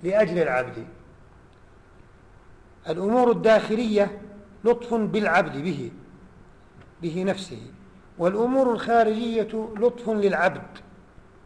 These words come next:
فإذا يسر الله عز وجل أمور عبده وسهل له طرق الخير وأعانه عليها فقد لطف به. إذا يسر الله عز وجل وسهل،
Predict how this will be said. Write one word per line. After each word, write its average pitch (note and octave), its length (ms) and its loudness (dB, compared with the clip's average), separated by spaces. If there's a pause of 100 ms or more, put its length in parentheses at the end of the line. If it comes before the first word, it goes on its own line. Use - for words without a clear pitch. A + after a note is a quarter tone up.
(200)
فإذا G3+ 400 0
يسر F#3+ 320 -2
الله F3 340 0
عز D3 280 -4
وجل D3+ 280 -2 (100)
أمور F3 340 0
عبده D3+ 520 -6
وسهل D3+ 520 -8
له E3 240 -8 (100)
طرق F3 280 -8
الخير D#3+ 560 -4
وأعانه E3+ 720 -2
عليها G3 500 -2 (720)
فقد G3 360 0
لطف G3+ 300 0
به. F3+ 200 0 (1600)
إذا E3+ 240 0
يسر F#3+ 300 0
الله F#3+ 200 4
عز D#3+ 220 0
وجل F3+ 320 -2
وسهل، E3+ 400 -6